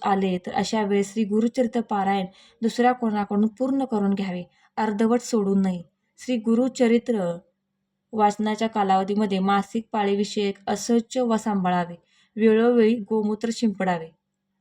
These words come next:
सप्ताह कालावधीत रोज, अ, सकाळी व संध्याकाळी श्री गुरु, गुरुचरित्राच्या पोथीस नैवेद्य दाखवून आरती करावे. रोज रात्री झोपण्यापूर्वी श्री विष्णू सहस्त्रना-, स-, सहस्त्रनाम स्तोत्र वाचावे.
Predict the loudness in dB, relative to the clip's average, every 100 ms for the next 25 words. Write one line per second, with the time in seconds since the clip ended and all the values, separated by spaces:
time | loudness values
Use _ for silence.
0 | _ _ _ _ -10 -8 -8 -4 -4 -2
1 | 0 0 0 0 0 0 4 4 4 _
2 | _ _ _ -2 0 -2 -4 -4 -2 0
3 | -2 -4 -6 -2 0 0 0 -2 -4 -6
4 | -6 -2 2 0 -2 -12 -2 0 0 0
5 | -6 -4 -4 -2 -4 -2 -4 -4 -6 -6
6 | -14 -20 _ -4 -2 0 0 0 -2 -4
7 | -6 -4 -4 -4 -4 -4 -4 -4 -8 -14
8 | _ _ 0 4 4 2 -2 -2 -4 -2
9 | -2 -2 -2 -2 -4 -6 -6 -6 -4 -2
10 | 0 0 2 2 2 0 -4 _ _ _
11 | _ _ _ _ -2 0 0 0 0 2
12 | 4 4 2 -2 -4 -2 -2 -2 0 2
13 | 2 2 -4 -4 -2 -2 -2 -2 -4 -6